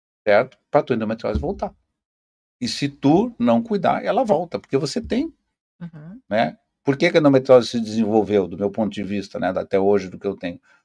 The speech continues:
Speaker 1: Porque, na verdade, tu tem essa predisposição e, em função de fatores, né, como eu te falei, é, hereditários, é, imunológicos e comportamentais, você acaba propiciando com que ela volte.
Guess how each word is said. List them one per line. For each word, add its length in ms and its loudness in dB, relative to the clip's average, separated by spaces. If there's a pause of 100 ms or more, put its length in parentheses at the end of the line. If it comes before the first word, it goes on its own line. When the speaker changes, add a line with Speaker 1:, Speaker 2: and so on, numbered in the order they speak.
(200)
Speaker 1:
Porque, 240 -2
na 80 4
verdade, 320 8
tu 100 -2
tem 240 6
essa 220 4
predisposição 840 4 (520)
e, 280 6 (200)
em 100 4
função 480 6
de 120 0
fatores, 640 4
né, 180 6
como 180 -2
eu 40 -4
te 80 -14
falei, 600 4
é, 400 -2
hereditários, 1200 4
é, 380 6 (220)
imunológicos 1040 6
e 160 -4
comportamentais, 1400 4 (520)
você 200 0
acaba 320 0
propiciando 480 2
com 140 -2
que 80 0
ela 120 4
volte. 360 0